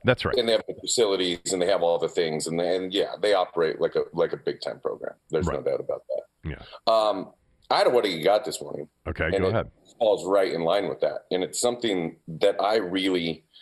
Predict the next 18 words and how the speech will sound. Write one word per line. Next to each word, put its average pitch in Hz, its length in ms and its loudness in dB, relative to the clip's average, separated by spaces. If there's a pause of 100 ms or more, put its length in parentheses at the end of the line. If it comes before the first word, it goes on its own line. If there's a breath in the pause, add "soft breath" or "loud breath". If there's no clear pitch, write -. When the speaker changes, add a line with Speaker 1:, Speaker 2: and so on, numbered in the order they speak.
(760 loud breath)
Speaker 2:
left 131 320 2
out 135 200 4
in 104 80 0
our 101 100 4
conversation 98 760 0
from 85 280 -2
Wednesday 87 560 2 (1040)
about 92 640 2 (840)
the 98 80 0
Kyle 92 340 4
Allen, 85 500 2
Dwayne 85 320 0
Haskins 98 460 -2
situation, 78 640 -2 (160)
and, 98 200 -2
and 110 220 0
that 147 200 0
is 95 460 0